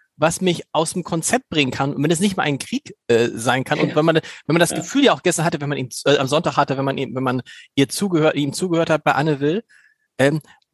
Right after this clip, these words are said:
Speaker 1: er wusste alles vorher. Er hat das
Speaker 2: Ja, ja.
Speaker 1: alles vorher gesehen,
Speaker 2: Ja,
Speaker 1: hat
Speaker 2: ja.
Speaker 1: alles vorher
Speaker 2: Ja, ja.
Speaker 1: vorbereitet.
Speaker 2: Ja, ja.
Speaker 1: „Ihr müsst euch gar keine Sorgen machen, ich habe die ganze Sache im Griff“ und so.
Speaker 2: Ja.
Speaker 1: Und ich bin da sehr bei Ihnen und denke so, hm, das wird nicht reichen. Und deshalb sieht man ja auch im Moment,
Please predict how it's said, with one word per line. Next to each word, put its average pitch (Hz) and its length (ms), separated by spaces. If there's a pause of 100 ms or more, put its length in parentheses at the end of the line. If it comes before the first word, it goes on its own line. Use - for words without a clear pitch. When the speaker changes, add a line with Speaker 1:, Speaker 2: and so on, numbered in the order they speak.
(580)
Speaker 1:
er 127 180
wusste - 300
alles 156 260
vorher. 98 600
Er 135 100
hat - 100
das 254 80
Speaker 2:
Ja, - 40
ja. - 40
Speaker 1:
alles 175 160
vorher 202 300
gesehen, 190 260
Speaker 2:
Ja, 175 60
Speaker 1:
hat 156 80
Speaker 2:
ja. 147 40
Speaker 1:
alles 160 180
vorher 180 240
Speaker 2:
Ja, 123 60
ja. 123 40
Speaker 1:
vorbereitet. 196 560 (120)
Speaker 2:
Ja, - 140
ja. 107 120
Speaker 1:
„Ihr 156 60
müsst 208 200
euch 175 100
gar 175 140
keine 175 220
Sorgen 185 280
machen, 175 140
ich 139 100
habe - 100
die 180 60
ganze 165 260
Sache 156 220
im 143 140
Griff“ 202 240
und 185 120
so. 190 200 (200)
Speaker 2:
Ja. - 120 (340)
Speaker 1:
Und 175 280
ich - 180
bin 226 140
da 196 100
sehr 196 180
bei 175 220
Ihnen 220 240
und 180 140
denke 196 240
so, 202 360
hm, 202 360 (120)
das 156 360
wird 190 140 (120)
nicht 180 320
reichen. 196 380
Und 156 160
deshalb 165 280
sieht 196 220
man 190 80
ja 160 120
auch 127 120
im 139 60
Moment, 131 360